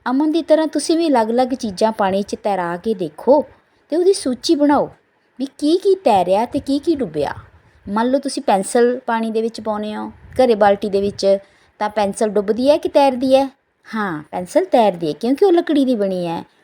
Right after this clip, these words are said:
ਤੇ ਸ਼ਾਰਪਨਰ ਤੈਰਾ ਕੇ ਦੇਖਿਓ, ਪਲਾਸਟਿਕ ਦਾ ਬਣਿਆ ਹੋਇਆ, ਤੈਰਦਾ ਹੈ ਕਿ ਡੁੱਬਦਾ ਹੈ? ਰਬੜ, ਹੈ ਨਾ? ਹੋਰ ਵੀ ਛੋਟੀਆਂ ਛੋਟੀਆਂ ਚੀਜ਼ਾਂ ਤੁਸੀਂ ਪਾਣੀ ਵਿੱਚ ਪਾ ਕੇ ਉਹਨਾਂ ਦੀ ਸੂਚੀ ਬਣਾ ਸਕਦੇ ਹੋ, ਕਿਹੜੀਆਂ ਚੀਜ਼ਾਂ ਪਾਣੀ 'ਚ ਤੈਰਦੀਆਂ ਤੇ ਕਿਹੜੀਆਂ ਚੀਜ਼ਾਂ ਪਾਣੀ 'ਚ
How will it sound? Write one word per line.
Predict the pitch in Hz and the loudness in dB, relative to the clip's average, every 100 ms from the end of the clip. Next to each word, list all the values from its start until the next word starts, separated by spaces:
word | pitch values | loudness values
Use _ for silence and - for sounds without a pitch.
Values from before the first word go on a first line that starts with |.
| _ _ | _ _
ਤੇ | 233 | -4
ਸ਼ਾਰਪਨਰ | 247 233 233 240 240 240 - _ _ _ _ _ _ | 2 2 2 2 2 2 -10 _ _ _ _ _ _
ਤੈਰਾ | 226 214 208 | -2 0 -2
ਕੇ | 220 | -4
ਦੇਖਿਓ, | 196 196 - 180 | -4 -6 -2 -2
ਪਲਾਸਟਿਕ | 202 190 - 196 | 2 0 -2 -8
ਦਾ | 202 | -2
ਬਣਿਆ | 196 196 208 | -2 -2 -4
ਹੋਇਆ, | 214 | -4
ਤੈਰਦਾ | 277 233 190 185 | 0 2 2 2
ਹੈ | 208 | 0
ਕਿ | 262 | 2
ਡੁੱਬਦਾ | 269 185 151 | 2 2 0
ਹੈ? | 110 - _ _ _ | 0 -8 _ _ _
ਰਬੜ, | 190 190 180 190 185 185 185 _ _ _ - | 2 4 6 4 4 2 0 _ _ _ -4
ਹੈ | |
ਨਾ? | 269 453 - | -4 -4 0
ਹੋਰ | 254 | 0
ਵੀ | 262 | 0
ਛੋਟੀਆਂ | 262 269 339 | -4 -6 -6
ਛੋਟੀਆਂ | 330 277 247 | -6 -6 -6
ਚੀਜ਼ਾਂ | 220 214 226 | -6 -6 -8
ਤੁਸੀਂ | - 233 | -10 -4
ਪਾਣੀ | 214 202 | -2 -2
ਵਿੱਚ | 208 214 | -4 -6
ਪਾ | 220 185 | -8 -6
ਕੇ | 185 254 339 _ - | -4 -6 -6 _ -6
ਉਹਨਾਂ | 240 | -6
ਦੀ | 247 | -4
ਸੂਚੀ | 226 214 220 | -10 -8 -8
ਬਣਾ | 214 233 | -6 -6
ਸਕਦੇ | 233 208 190 | -6 -8 -4
ਹੋ, | 294 | -6
ਕਿਹੜੀਆਂ | - 254 285 349 | 0 0 0 -4
ਚੀਜ਼ਾਂ | 233 190 226 | -6 -6 -4
ਪਾਣੀ | 208 196 208 | -2 -4 -6
'ਚ | - - | -4 0
ਤੈਰਦੀਆਂ | 175 165 170 196 294 - - _ - | 2 2 -4 -2 -2 -4 -18 _ -10
ਤੇ | |
ਕਿਹੜੀਆਂ | 247 240 240 277 | -2 0 2 0
ਚੀਜ਼ਾਂ | 254 185 214 | 0 -6 -4
ਪਾਣੀ | 208 202 | -4 -6
'ਚ | 220 | -2